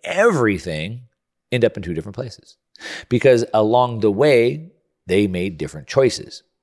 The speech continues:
Now, it's pretty interesting. Today, they wanna talk about how we all need to be equal.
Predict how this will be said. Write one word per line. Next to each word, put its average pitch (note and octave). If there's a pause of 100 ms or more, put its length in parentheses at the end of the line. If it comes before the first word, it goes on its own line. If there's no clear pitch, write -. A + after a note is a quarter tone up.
(200)
Now, G#2+ (300)
it's F#2+
pretty A#2+
interesting. A#2+
Today, C#3
they A#2+
wanna A2
talk G2+
about G2+
how G#2+
we A#2
all F#3+
need G3+
to F3
be D#3
equal. -